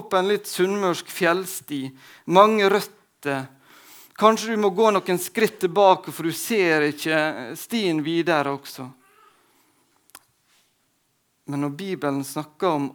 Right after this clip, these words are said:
åndelig vekst eller helliggjørelse, så handler det altså om at vi skal få lov til, i tru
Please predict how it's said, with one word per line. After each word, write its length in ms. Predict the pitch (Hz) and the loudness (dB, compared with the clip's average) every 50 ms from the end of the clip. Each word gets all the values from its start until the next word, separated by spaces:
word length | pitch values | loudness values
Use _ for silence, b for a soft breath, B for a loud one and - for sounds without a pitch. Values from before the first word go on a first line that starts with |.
| - 156 | -6 -6
åndelig 400 | 143 160 180 185 156 139 135 139 143 | -4 -4 -4 -6 -6 -6 -6 -6 -8
vekst 460 | 156 - - _ - - - - - 135 | -10 -12 -14 _ -20 -20 -18 -14 -12 -12
eller 160 | 131 135 139 | -12 -10 -8
helliggjørelse, 880 | 147 139 143 147 156 165 165 160 151 135 120 101 113 127 - - 143 143 - _ _ b b b b b b b b b | -8 -8 -6 -6 -4 -4 -4 -4 -4 -6 -8 -12 -16 -18 -18 -20 -20 -20 -20 _ _ b b b b b b b b b
så 200 | b - - 143 - | b -20 -18 -16 -10
handler 400 | 160 165 180 185 165 165 151 151 | -8 -6 -6 -4 -4 -4 -4 -2
det 80 | 160 160 | -2 -4
altså 300 | 160 156 156 - 143 139 | -6 -6 -8 -10 -10 -8
om 80 | 135 131 131 | -8 -8 -8
at 220 | 131 127 _ - b b b b b b b b | -10 -14 _ -20 b b b b b b b b
vi 80 | 135 | -16
skal 240 | 123 - - 143 131 | -16 -12 -12 -12 -10
få 160 | - 151 151 | -8 -6 -4
lov 320 | 160 160 160 156 143 - - _ | -4 -4 -4 -6 -8 -12 -18 _
til, 240 | - 135 131 127 120 - _ - | -8 -8 -8 -8 -10 -14 _ -8
i 140 | 175 156 143 | -8 -8 -8
tru 320 | - - - 156 151 147 | -10 -14 -12 -12 -12 -12